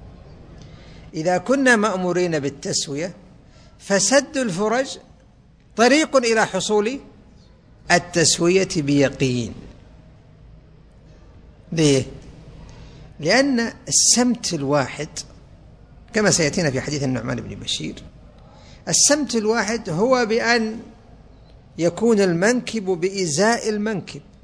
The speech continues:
والكعب بإزاء الكعب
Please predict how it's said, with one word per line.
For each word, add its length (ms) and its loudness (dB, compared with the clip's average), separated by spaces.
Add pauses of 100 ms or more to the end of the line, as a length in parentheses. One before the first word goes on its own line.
(960)
والكعب 580 4
بإزاء 720 0
الكعب 480 -4